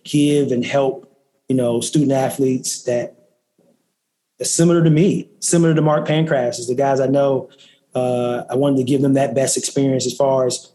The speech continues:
on the basketball court, you know, teaching, you know, obviously all the things that I've, uh, been able to learn from different coaches and, you know, things I, you know, I know, but,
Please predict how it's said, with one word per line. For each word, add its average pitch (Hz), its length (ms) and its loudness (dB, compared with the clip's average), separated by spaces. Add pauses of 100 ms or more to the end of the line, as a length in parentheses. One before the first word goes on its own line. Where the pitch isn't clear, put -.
on 143 140 2
the 131 80 2
basketball 143 520 0
court, 160 380 -2
you 143 60 0
know, 123 120 0
teaching, 151 600 -2 (300)
you 127 80 0
know, 120 340 0
obviously 131 440 0
all 135 220 0
the 123 80 -4
things 131 220 0
that 127 100 0
I've, 123 180 -2
uh, 123 240 0
been 131 140 0
able 127 180 0
to 123 60 0
learn 143 640 0
from 127 140 0
different 131 260 -2
coaches 143 300 0
and, 127 240 0
you 143 60 0
know, 123 100 0
things 135 220 0
I, 131 160 0 (360)
you 143 80 0
know, 127 60 0
I 131 180 0
know, 151 420 2 (460)
but, 131 420 -2